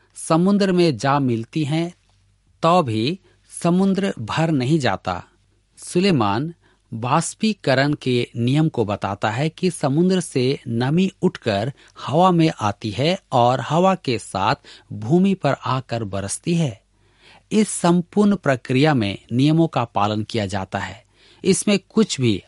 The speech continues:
अव्यवस्था नहीं है, जबकि हमें ऐसा प्रतीत होता है। पद चार के साथ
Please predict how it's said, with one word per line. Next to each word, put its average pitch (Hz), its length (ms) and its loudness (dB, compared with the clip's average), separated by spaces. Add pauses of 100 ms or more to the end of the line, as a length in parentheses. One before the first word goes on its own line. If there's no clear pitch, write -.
अव्यवस्था 127 640 -2
नहीं 117 300 -2
है, 95 240 -10 (340)
जबकि 139 560 -2 (320)
हमें 170 260 2 (100)
ऐसा 147 300 0
प्रतीत 131 500 -6
होता 98 300 -8
है। - 260 -14 (880)
पद 196 340 2
चार 147 460 0
के 110 160 -6
साथ 101 400 -4